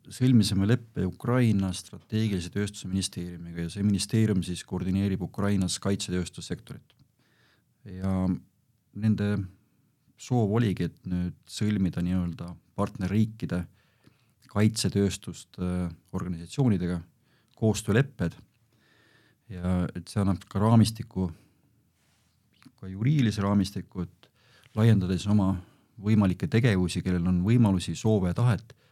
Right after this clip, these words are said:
Ukraina poole. Et, äh, Ukraina enda kaitsetööstus on nagu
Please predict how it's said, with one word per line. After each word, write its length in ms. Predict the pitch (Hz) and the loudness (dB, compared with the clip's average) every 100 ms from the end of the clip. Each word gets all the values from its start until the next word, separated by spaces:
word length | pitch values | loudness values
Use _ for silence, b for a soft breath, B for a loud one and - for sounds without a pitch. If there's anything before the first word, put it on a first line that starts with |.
| _ - | _ -20
Ukraina 380 | - 107 92 85 | -2 2 2 0
poole. 280 | 85 - - _ _ _ _ _ _ _ _ _ _ _ _ _ _ | -6 -14 -18 _ _ _ _ _ _ _ _ _ _ _ _ _ _
Et, 520 | 98 95 - _ _ | -2 -2 -6 _ _
äh, 360 | 101 98 95 95 90 b b b | -2 0 2 0 -2 b b b
Ukraina 420 | - 104 107 104 | -8 0 4 6
enda 200 | 131 123 | 8 8
kaitsetööstus 720 | 101 104 107 95 98 87 98 98 | 6 2 0 0 0 -2 -6 -2
on 220 | 95 95 | 0 2
nagu 340 | 92 90 90 | 0 -2 -6